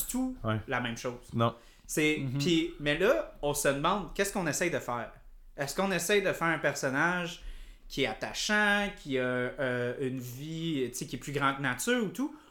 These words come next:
Speaker 1: Ou est-ce qu'on essaie d'être super réaliste puis créer un psychopathe
Speaker 2: C'est ça qu'ils ont
Speaker 1: tueur
Speaker 2: fait.
Speaker 1: d'enfants ?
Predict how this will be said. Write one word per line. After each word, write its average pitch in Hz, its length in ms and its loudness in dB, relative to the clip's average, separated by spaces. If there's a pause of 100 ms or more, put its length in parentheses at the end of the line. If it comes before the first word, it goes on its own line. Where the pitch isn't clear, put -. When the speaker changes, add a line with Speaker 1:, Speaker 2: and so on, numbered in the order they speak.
(300)
Speaker 1:
Ou 180 140 6
est-ce 202 180 6
qu'on 220 220 2
essaie 208 380 4
d'être 135 680 0
super 180 480 6
réaliste 156 420 2
puis - 80 -8
créer 156 280 2
un 123 100 2
psychopathe 147 880 4 (180)
Speaker 2:
C'est - 140 -4
ça 110 140 2
qu'ils 110 100 2
ont - 40 10
Speaker 1:
tueur 170 280 12
Speaker 2:
fait. 170 60 10
Speaker 1:
d'enfants ? 156 480 6